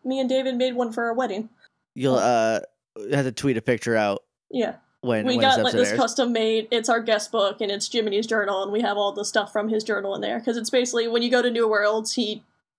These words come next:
Speaker 1: writes ev-, he writes everything down, but it's just like,
Speaker 2: Right.
Speaker 1: "Here's what you did last, here's all the characters you met, here's, like, finding all the secret items and all the items you do have and all of this and all your
Speaker 2: Okay.
Speaker 1: other shit."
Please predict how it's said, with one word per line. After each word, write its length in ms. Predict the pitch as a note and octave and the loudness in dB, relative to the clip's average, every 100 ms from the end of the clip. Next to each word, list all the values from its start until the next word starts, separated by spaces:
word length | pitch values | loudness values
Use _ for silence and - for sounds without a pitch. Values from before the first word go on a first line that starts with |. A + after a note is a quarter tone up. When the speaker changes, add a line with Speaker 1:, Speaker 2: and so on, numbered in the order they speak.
| _ _ _ A#3 | _ _ _ -2
Speaker 1:
writes 280 | A#3 G#3 | 0 0
ev-, 140 | G3+ G3+ B3+ | -4 -4 -4
he 160 | A#3+ A#3+ | -2 -2
writes 300 | G#3+ G3+ G3+ | 0 -2 0
everything 300 | G#3+ G#3 G3+ | -2 -2 -2
down, 300 | G3 F#3+ G3 | 0 0 -2
but 100 | G3+ | -4
it's 120 | G3 | -4
just 120 | C#3 | 0
like, 100 | C3 A#2 | 2 2
Speaker 2:
Right. 160 | G2 - - _ | -2 -10 -20 _
Speaker 1:
"Here's 200 | - D#4+ | -4 -2
what 100 | D#4+ | 0
you 80 | D4+ | -2
did 160 | E4+ A3+ | -2 0
last, 320 | F#3 F3+ - | 0 -2 -2
here's 140 | C4 | -2
all 80 | B3+ | 0
the 80 | C4+ | 0
characters 440 | C#4 A#3+ A#3 A3 | 0 -2 -2 -4
you 80 | A3+ | -2
met, 320 | A3+ G3+ G3+ - | 0 0 -4 -6
here's, 420 | - A#3 A3 A3 | -4 -2 -2 0
like, 280 | A3+ G#3+ - - | 0 -2 -4 -6
finding 400 | - G#3 A3+ A3 | -2 0 0 0
all 140 | G#3+ | 0
the 120 | G#3+ G#3+ | 0 -2
secret 420 | - A3+ A3+ G3+ | -4 -4 -4 -4
items 540 | G#3 G3+ G3 G3 G3+ G3+ | -4 -4 -4 -6 -6 -6
and 260 | F#3+ G#3 - _ - | -6 -8 -10 _ -4
all 180 | G#3 G#3 | -4 -2
the 120 | G#3 | 0
items 340 | G#3+ G#3 G#3+ | 0 -2 -4
you 80 | A3 | -6
do 180 | G#3+ G#3 | -2 -2
have 260 | G3+ G3+ G3+ | -2 -4 -2
and 80 | G#3 | -4
all 160 | G3+ | -4
of 80 | G3 | -4
this 340 | G3+ G3 G#3 G3+ | -4 -4 -4 -4
and 60 | |
all 120 | G#3 G3+ | -4 -4
your 300 | G3 G#3 - _ _ | -6 -8 -12 _ _
Speaker 2:
Okay. 440 | F3 - F#2 G#2+ - _ _ - | -2 0 -2 -2 -8 _ _ -6
Speaker 1:
other 200 | F#3+ G#3 | -4 -4
shit." 340 | A#3+ F3+ - | -6 -6 -6